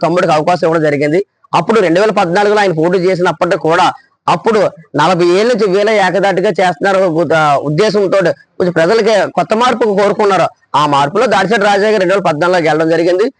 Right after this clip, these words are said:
అయినప్పుడు కూడా రెండు వేల పంతొమ్మిదిలో, రెండు వేల పంతొమ్మిది పరిస్థితి మనందరికీ తెలిసిందే. జగన్ గారిని ఒకసారి ఛాన్స్ ఇవ్వాలనే ఉద్దేశంతో రాష్ట్రం అంతా కోరుకుంది. ఆ టైంలో ఓడిపోవడం జరిగింది. అయినప్పుడు కూడా రెండు వేల ఇరవై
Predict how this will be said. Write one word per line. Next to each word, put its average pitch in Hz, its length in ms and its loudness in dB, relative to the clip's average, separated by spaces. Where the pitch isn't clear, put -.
అయినప్పుడు 208 380 0
కూడా 220 160 2
రెండు 165 160 0
వేల 208 180 0
పంతొమ్మిదిలో, 196 640 0
రెండు 175 160 0
వేల 240 160 0
పంతొమ్మిది 220 400 0
పరిస్థితి 202 260 0
మనందరికీ 190 360 0
తెలిసిందే. 180 380 0
జగన్ 180 320 0
గారిని 208 280 0
ఒకసారి 160 420 0
ఛాన్స్ 175 320 0
ఇవ్వాలనే 220 460 0
ఉద్దేశంతో 208 460 -2
రాష్ట్రం 165 320 -2
అంతా 175 140 -2
కోరుకుంది. 175 400 0
ఆ - 20 2
టైంలో 214 240 2
ఓడిపోవడం 185 380 0
జరిగింది. 156 360 0
అయినప్పుడు 185 380 0
కూడా 175 180 2
రెండు 170 220 0
వేల 220 120 2
ఇరవై 196 200 0